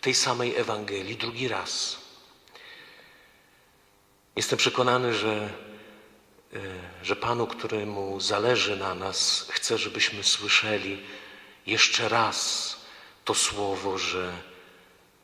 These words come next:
jesteśmy wezwani do tego, żeby czynić, czynić rzeczy większe. Są te rzeczy, kt-, które możemy czynić, e, które czynił Chrystus.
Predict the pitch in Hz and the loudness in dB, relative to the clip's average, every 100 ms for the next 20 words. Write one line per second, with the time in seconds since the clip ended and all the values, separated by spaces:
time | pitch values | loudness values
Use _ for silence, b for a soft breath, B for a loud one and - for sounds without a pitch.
0 | _ - 104 - 120 120 107 - 104 - | _ -4 -2 0 0 0 -2 0 2 2
1 | 117 117 110 107 104 - 117 117 110 107 | 2 0 0 0 -2 0 -2 0 -2 -2
2 | - - - 127 120 107 - - - B | -2 2 4 4 0 -2 -2 -4 -4 B
3 | B B B B B _ - 131 120 - | B B B B B _ 2 2 2 0
4 | 104 110 - - 113 - 98 113 110 98 | 0 0 4 4 4 -4 0 2 4 2
5 | 92 - - 85 - - - - - - | 0 2 2 -2 -10 -14 -18 -20 -20 -20
6 | _ _ _ _ _ _ B B B B | _ _ _ _ _ _ B B B B
7 | B B B - 127 113 113 107 107 - | B B B 2 2 4 2 2 2 2
8 | 110 - 107 - 107 95 92 - B B | 0 -6 -8 -6 -4 -2 -2 -4 B B
9 | B - 107 107 98 98 - 117 107 98 | B -4 0 2 2 4 6 6 4 0
10 | 95 - - - - B B B B - | 2 2 2 -4 -12 B B B B -12
11 | 95 92 85 - 98 98 - 98 95 - | -8 -8 -8 -6 -4 0 0 2 0 4
12 | 127 - - 95 92 - - - | 6 4 2 -2 0 0 -2 -4